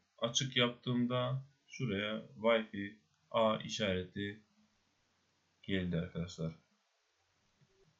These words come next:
Bu videoda internet erişimi A simgesi görünmüyor konusunun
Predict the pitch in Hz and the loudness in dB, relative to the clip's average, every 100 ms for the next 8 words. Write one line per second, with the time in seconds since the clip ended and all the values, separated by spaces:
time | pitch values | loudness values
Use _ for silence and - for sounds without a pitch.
0 | _ - - - - _ _ 139 156 165 | _ -20 -20 -20 -20 _ _ 0 4 6
1 | 160 160 160 160 - 139 147 143 151 - | 8 8 8 6 6 6 6 6 4 4
2 | 131 131 135 135 - - 143 143 135 110 | 2 4 6 6 6 4 4 2 0 0
3 | 110 117 113 110 123 143 117 101 95 - | 0 -6 -6 0 6 6 6 2 -8 -4
4 | 113 107 - 110 123 131 | -2 -2 -4 -4 -4 -4